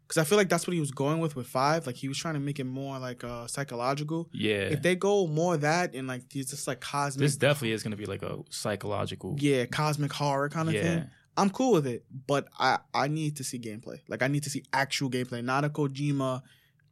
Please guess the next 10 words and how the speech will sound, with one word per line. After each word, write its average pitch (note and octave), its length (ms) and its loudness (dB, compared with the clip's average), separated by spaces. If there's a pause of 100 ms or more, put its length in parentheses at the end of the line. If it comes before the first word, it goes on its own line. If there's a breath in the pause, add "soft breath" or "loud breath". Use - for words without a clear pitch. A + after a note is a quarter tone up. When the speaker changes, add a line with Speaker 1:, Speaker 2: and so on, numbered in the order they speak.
Speaker 1:
trailer D#3 480 8
Speaker 2:
<laughs> - 0 -
Speaker 1:
gameplay, C3 520 2
'cause C3+ 140 -2
that C3+ 180 2
shit D#3+ 160 2
is C#3 100 0
a C3 60 -2
movie. B2+ 520 0 (140)
Speaker 2:
<laughs> - 300 2